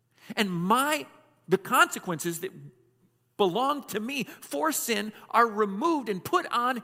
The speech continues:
Him. Yeah!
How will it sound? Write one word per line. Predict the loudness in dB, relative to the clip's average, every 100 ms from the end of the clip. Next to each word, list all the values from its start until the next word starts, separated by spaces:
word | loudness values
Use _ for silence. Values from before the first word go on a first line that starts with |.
| -6
Him. | 2 4 2 -4 -20 -20 _ _ _ _ _ _ _ _ _ _ _ _ _ _ _ _ _ _ _ _ _ _ _ _ _ _ _ _ _ _ _
Yeah! | 0 8 10 10 8 2